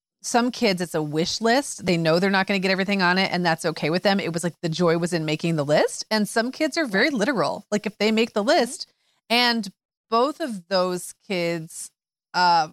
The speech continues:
Speaker 1: are, are probably gonna have to come to some, like, middle ground <laughs> and, and
Speaker 2: Right.
Speaker 1: learn through it. And, um, yeah, I
Speaker 2: Right.
Speaker 1: think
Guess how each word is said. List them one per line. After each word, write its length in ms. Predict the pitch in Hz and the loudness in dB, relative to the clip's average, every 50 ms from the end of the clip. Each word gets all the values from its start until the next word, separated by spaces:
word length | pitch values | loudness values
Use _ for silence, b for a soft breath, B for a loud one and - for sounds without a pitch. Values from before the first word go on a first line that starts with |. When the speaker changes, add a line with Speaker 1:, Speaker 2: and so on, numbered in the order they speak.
| _ - | _ -12
Speaker 1:
are, 140 | 175 - - | -12 -8 -4
are 120 | - 208 | -2 -4
probably 540 | 196 - 196 220 220 214 226 202 196 202 202 | -2 -2 0 0 0 0 -2 -4 -4 -6 -6
gonna 260 | 175 185 185 175 165 | -4 -4 -4 -4 -2
have 180 | 170 175 160 - | -2 -2 -4 -4
to 60 | - 165 | -8 -12
come 180 | - 180 165 151 | -10 -8 -8 -6
to 100 | 151 156 | -8 -8
some, 500 | - - 160 156 156 156 151 151 156 - _ _ _ _ _ _ _ _ | -6 -4 -4 -2 -2 -4 -8 -12 -14 -16 _ _ _ _ _ _ _ _
like, 260 | - 196 190 190 - 190 | -2 -2 -2 0 -2 -2
middle 260 | 202 185 180 190 180 | 0 0 0 0 0
ground 520 | - 190 170 165 175 202 247 240 - - - - 349 | 0 2 2 2 2 2 0 -2 -2 -2 0 0 0
<laughs> 140 | - - - | 0 0 0
and, 380 | 277 240 240 226 214 214 208 - _ | 2 2 2 2 0 -2 -8 -14 _
and 160 | 208 196 196 190 | -10 -10 -8 -8
Speaker 2:
Right. 60 | 185 | -8
Speaker 1:
learn 240 | 175 170 170 175 - _ | -8 -8 -10 -12 -14 _
through 160 | 175 151 151 | -14 -12 -10
it. 120 | 165 170 | -10 -10
And, 200 | 165 160 160 160 _ - | -10 -12 -14 -14 _ -8
um, 340 | 170 165 160 160 160 156 _ - | -6 -6 -6 -6 -8 -14 _ -10
yeah, 160 | 143 147 147 | -6 -4 -4
I 40 | 143 151 185 | -4 -6 -6
Speaker 2:
Right. 60 | - | -8
Speaker 1:
think 200 | 202 190 175 | -8 -10 -10